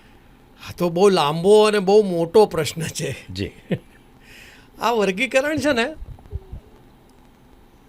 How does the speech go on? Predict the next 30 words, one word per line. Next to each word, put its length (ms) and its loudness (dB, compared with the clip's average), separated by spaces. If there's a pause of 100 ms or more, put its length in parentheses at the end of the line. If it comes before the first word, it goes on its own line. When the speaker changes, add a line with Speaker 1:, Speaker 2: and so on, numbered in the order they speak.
(720)
Speaker 1:
ગ્લોબલી 480 6
થયું 300 -10
છે. 340 -18 (360)
Speaker 2:
ઓકે. 420 -8
Speaker 1:
વૈશ્વિક 680 -2
રીતે 240 -6
થયું 300 -14
છે. 320 -18 (300)
Speaker 2:
પણ 60 -10
કાયદાના 500 -2
Speaker 1:
એને 100 -2
Speaker 2:
અંતર્ગત 400 -4
કંઈક 200 0
સરકારની 360 -6
Speaker 1:
કહું, 220 4
કહું. 0 -
Speaker 2:
વ્યવસ્થા 460 2
હશે 200 -8
ને? 220 -12
Speaker 1:
કહું, 280 -2
કહું. 460 0
પણ 120 -2
આ 140 2
લાંબુ 420 -2
છે, 180 2
સાંભળવાની 560 2
Speaker 2:
જી. 80 0
Speaker 1:
તૈયારી 440 0
રાખજો. 380 -6
Speaker 2:
જી. 220 -4